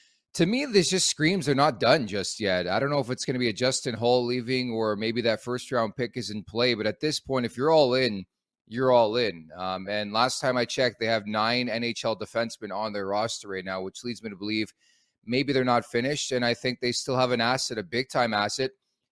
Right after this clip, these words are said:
in a first round pick. So, you know, with that in mind, Rosie, what, what else is out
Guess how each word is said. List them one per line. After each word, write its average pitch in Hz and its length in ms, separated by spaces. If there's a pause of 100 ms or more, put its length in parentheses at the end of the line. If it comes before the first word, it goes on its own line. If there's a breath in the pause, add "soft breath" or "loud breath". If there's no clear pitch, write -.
(140)
in 135 100
a 135 80
first 123 340
round 131 280
pick. 139 280
So, 113 520 (440 soft breath)
you 120 80
know, 131 100
with 135 160
that 160 180
in 143 80
mind, 147 280
Rosie, 127 380
what, 127 540
what 156 240
else 165 280
is 143 140
out 156 160